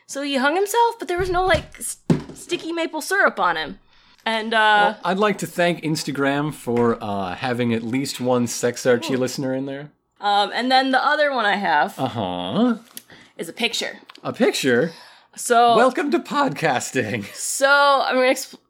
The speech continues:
Speaker 1: so apparently nowadays, the young people for prom,
Speaker 2: Uh-huh.
Speaker 1: they have, like, theme days leading up to prom.
Speaker 2: Yeah, okay.
Speaker 1: Is that, like, a thing? I didn't
Speaker 2: Uh,
Speaker 1: go to,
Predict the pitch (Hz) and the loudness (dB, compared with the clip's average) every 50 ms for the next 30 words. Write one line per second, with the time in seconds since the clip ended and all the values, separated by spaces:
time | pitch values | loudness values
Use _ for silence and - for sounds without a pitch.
0 | _ - - - 262 254 247 254 247 254 - - 240 - _ _ _ - - 381 | _ -14 0 2 4 6 6 6 6 6 4 0 -4 -8 _ _ _ -4 0 2
1 | 349 339 311 285 - 208 170 156 160 160 214 226 226 _ _ _ _ _ _ _ | 4 4 2 2 -2 -4 -4 -4 -4 -6 -6 -6 -8 _ _ _ _ _ _ _
2 | _ _ _ _ 220 226 208 190 180 170 170 165 - 143 143 127 117 160 196 - | _ _ _ _ -2 2 2 4 4 2 0 -2 -4 -6 -8 -8 -8 -10 -12 -14
3 | - _ 226 220 190 175 165 147 - - 170 143 - _ 117 104 113 - - - | -14 _ -4 0 0 0 0 -2 -8 -12 -14 -14 -10 _ -8 -6 -6 -8 -10 -16
4 | _ - 196 196 - - 190 160 143 139 95 117 - 240 - _ _ _ _ _ | _ -8 -8 -6 -2 -2 -2 0 0 -2 -4 -4 -6 -10 -12 _ _ _ _ _
5 | 117 107 95 107 92 90 90 202 202 220 214 202 196 196 196 196 180 175 - - | -6 -6 -4 -4 -4 -2 0 -2 -2 0 -2 -4 -4 -2 -2 -2 -2 -2 -4 -8
6 | - _ _ - _ - 226 208 196 190 185 175 165 147 135 135 160 170 175 165 | -16 _ _ -16 _ -6 -4 -2 -2 -2 -2 -2 -2 -2 -2 -6 -6 -8 -8 -8
7 | 147 156 151 139 - - - - - - 208 180 143 110 82 - - 220 226 _ | -8 -8 -8 -8 -8 -8 -12 -18 -10 -4 -2 0 0 0 0 -2 -6 -12 -18 _
8 | _ _ _ _ _ _ _ _ _ _ _ _ _ 285 311 - - 196 240 240 | _ _ _ _ _ _ _ _ _ _ _ _ _ -2 0 2 2 2 0 2
9 | 247 202 180 226 214 220 254 247 247 233 - 254 233 226 226 233 226 226 - - | 2 2 4 4 4 2 0 -2 -4 -4 -4 -4 -4 -2 -4 -6 -6 -8 -12 -20
10 | - - - - _ - 247 254 277 294 285 285 262 262 247 - | -20 -20 -20 -12 _ 0 2 2 2 0 2 2 2 2 2 0